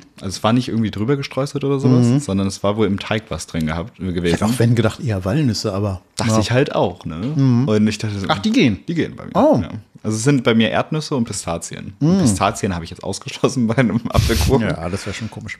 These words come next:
Speaker 1: Und, äh,
Speaker 2: Es
Speaker 1: ja.
Speaker 2: sei denn, die haben vorher einmal durch die Küche gefegt, muss halt nochmal weg, war ein günstiges Hotel. <laughs>
Speaker 1: Nee, nee, nee, nee.
Speaker 2: Nee, nee, nee, war ein Tui-Hotel.
Speaker 1: War Magic Life.
Speaker 2: Oh,
Speaker 1: Ja.
Speaker 2: der feine Herr.
Speaker 1: Mhm.
Speaker 2: Schön.
Speaker 1: Ich glaube sogar der erste Magic Life, den es gab.
Speaker 2: Ever?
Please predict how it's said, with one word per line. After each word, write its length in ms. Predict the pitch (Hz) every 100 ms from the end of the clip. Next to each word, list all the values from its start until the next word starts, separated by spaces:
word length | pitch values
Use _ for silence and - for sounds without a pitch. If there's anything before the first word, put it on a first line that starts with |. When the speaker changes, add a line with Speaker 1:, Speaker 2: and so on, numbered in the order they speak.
| -
Speaker 1:
Und, 500 | 117 113 117 110 -
äh, 220 | 117 120
Speaker 2:
Es 80 | 123
Speaker 1:
ja. 60 | 208
Speaker 2:
sei 60 |
denn, 100 | 151
die 80 | 156
haben 80 | 151
vorher 220 | 143 127
einmal 140 | 139 135
durch 100 | 131
die 120 | 123
Küche 260 | 180 165 120
gefegt, 440 | 110 131 156 -
muss 180 | 110 104
halt 120 | 110
nochmal 220 | 104 95 107
weg, 140 | -
war 160 | 120 120
ein 220 | 113 123
günstiges 440 | 127 170 202 185 -
Hotel. 360 | - - 160 -
<laughs> 320 | 202 - - - 165 - - - - 117
Speaker 1:
Nee, 120 | 151
nee, 200 | 226 147
nee, 120 | 117
nee. 120 | 104
Speaker 2:
Nee, 100 | 151
nee, 160 | 196 202
nee, 120 | 185
war 120 | 151
ein 80 | 185
Tui-Hotel. 480 | - 117 92 85 80 _ _ _
Speaker 1:
War 340 | - 117 135
Magic 320 | 139 156 120 -
Life. 200 | - - _ -
Speaker 2:
Oh, 420 | 202 285 170 90 -
Speaker 1:
Ja. 120 | - -
Speaker 2:
der 80 | 104
feine 320 | 113 104 101
Herr. 360 | 95 78 67 -
Speaker 1:
Mhm. 720 | 127 87 87 73 71 82 139 - -
Speaker 2:
Schön. 340 | - 107 139 - _ -
Speaker 1:
Ich 80 | -
glaube 220 | - 107
sogar 180 | 165 131
der 120 | 120
erste 280 | - 131 -
Magic 260 | 104 113 -
Life, 160 | 98 -
den 80 |
es 80 | 87
gab. 180 | - - _ _ _ - _ _ _ _ _ _ _ -
Speaker 2:
Ever? 440 | 196 214 101 -